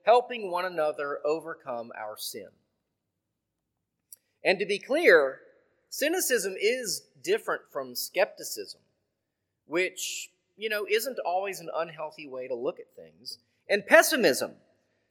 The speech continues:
you know, which might sometimes be the only option we've got before us.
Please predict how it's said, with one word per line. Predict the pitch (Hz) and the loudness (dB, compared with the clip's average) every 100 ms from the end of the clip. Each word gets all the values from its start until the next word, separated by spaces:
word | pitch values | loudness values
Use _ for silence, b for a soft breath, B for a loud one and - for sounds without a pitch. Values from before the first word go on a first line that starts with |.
| _ | _
you | - | -8
know, | 175 165 | -2 -2
which | 170 165 170 - - - | -2 -4 -4 -6 -8 -12
might | - 151 196 - | -10 0 2 2
sometimes | - 202 196 196 190 151 | -2 -6 -6 -8 -8 -12
be | 190 | -12
the | 175 165 | -6 -4
only | 208 185 | -2 0
option | 180 196 - 156 | 0 0 -8 -12
we've | 147 - | -12 0
got | 160 185 | 2 2
before | - - 226 185 | -4 -4 0 0
us. | 107 110 - | 0 -4 -6